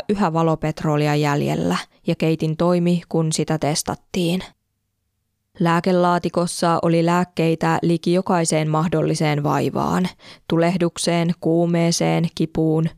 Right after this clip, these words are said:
huimaukseen. Aluksi, ennen kuin retkikunnan päiväkirjoista oli saatavilla tietoa, jotkin tahot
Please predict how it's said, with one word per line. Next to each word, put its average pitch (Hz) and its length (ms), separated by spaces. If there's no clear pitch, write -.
huimaukseen. 156 840
Aluksi, 175 720
ennen 170 360
kuin 165 320
retkikunnan 165 640
päiväkirjoista 160 1040
oli 160 180
saatavilla 156 600
tietoa, - 680
jotkin 170 440
tahot 165 300